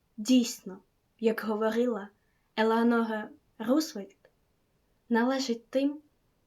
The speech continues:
хто творить його з вірою у свою мрію. Тільки такі люди здатні створити світле, справжнє, сильне майбутнє,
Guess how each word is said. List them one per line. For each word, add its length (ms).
хто 260
творить 600
його 400
з 180
вірою 380
у 40
свою 420
мрію. 300
Тільки 320
такі 460
люди 420
здатні 420
створити 520
світле, 600
справжнє, 800
сильне 460
майбутнє, 640